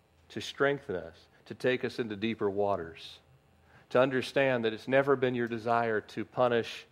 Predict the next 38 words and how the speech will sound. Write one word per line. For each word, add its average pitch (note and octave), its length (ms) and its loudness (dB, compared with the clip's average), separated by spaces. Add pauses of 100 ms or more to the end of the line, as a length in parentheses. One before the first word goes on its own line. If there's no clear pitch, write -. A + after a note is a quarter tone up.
(1300)
or G#2 80 -4
destroy, F#2+ 600 0
but F#2 180 -10
your, G2+ 160 -6 (300)
been G#2+ 160 -4
your G2+ 140 -6
desire F#2+ 420 -4
to, F2+ 280 -10 (2250)
to G#2+ 80 -4
bind A#2 380 4
up - 340 0 (140)
and F#2 100 -10
to F#2 80 -8
heal. F2 360 -8 (1160)
And A#2 120 0
Lord, D3 180 10
I C3+ 80 10
just B2 260 -4
pray C#3+ 300 2
that B2 140 -4
for B2+ 200 0
us, A#2+ 320 4
the, A2 220 0 (380)
the A2+ 100 0
many C3 280 2
things C3 380 -2
that - 100 -10
we've A2+ 180 -6
heard C3 260 0
in A2+ 60 -2
our G#2+ 100 0
lifetime G#2 640 -4
from G2+ 180 -8
your F#2+ 120 -4
word A#2 340 0
and F#2+ 100 -4
in F#2 80 -8
prayer, F2 500 -4